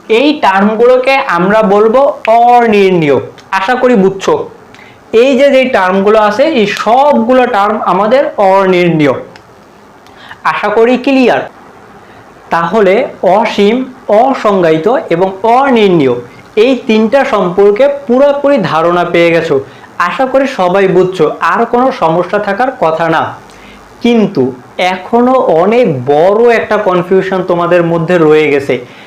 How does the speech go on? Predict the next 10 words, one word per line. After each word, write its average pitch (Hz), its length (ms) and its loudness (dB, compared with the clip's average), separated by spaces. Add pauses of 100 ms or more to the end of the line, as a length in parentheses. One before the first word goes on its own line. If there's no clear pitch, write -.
(180)
সেইটা 208 380 0
কি 175 80 0 (140)
বলবো? 220 260 2 (920)
অসংজ্ঞায়িত 214 680 0 (200)
এবং 202 140 0 (300)
অনির্ণীয় 196 600 2 (360)
এই 254 100 0 (160)
দুইটার 208 460 2
মধ্যে 254 240 0 (180)
পার্থক্য 190 600 -2